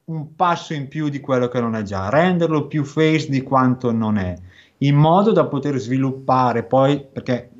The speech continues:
come sappiamo WrestleMania conclude la stagione agonistica, per riprendere il giorno dopo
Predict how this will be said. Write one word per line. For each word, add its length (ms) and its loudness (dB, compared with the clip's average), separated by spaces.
come 200 -2
sappiamo 500 0
WrestleMania 760 -2
conclude 640 -2
la 120 0
stagione 460 -2
agonistica, 640 0
per 200 2
riprendere 600 0
il 80 0
giorno 380 0
dopo 560 0